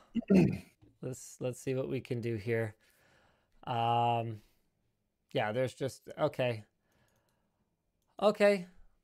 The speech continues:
P-, what, what is an options contract? That's apparently how Deep Value made his millions. I don't even know. I don't, I don't think it's gonna continue to go up like crazy like that anyway. Okay, I'm gonna go,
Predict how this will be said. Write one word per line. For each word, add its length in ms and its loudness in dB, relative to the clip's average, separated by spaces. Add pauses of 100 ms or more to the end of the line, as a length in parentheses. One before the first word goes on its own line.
P-, 100 -10
what, 240 -4
what 120 -2
is 120 -6
an 180 -2
options 520 -2
contract? 760 -2 (320)
That's 180 -6
apparently 460 -2
how 460 4
Deep 280 -6 (360)
Value 500 0
made 180 -2
his 140 -8
millions. 580 -4 (680)
I 80 2
don't 140 6
even 180 0
know. 160 -4
I 120 8
don't, 120 8
I 60 12
don't 200 6
think 200 4
it's 140 -2
gonna 220 0
continue 460 -2
to 60 -4
go 160 0
up 200 -2
like 200 -6
crazy 340 -4
like 200 -4
that 160 -4
anyway. 460 -8 (1500)
Okay, 400 6
I'm 160 4
gonna 180 4
go, 460 10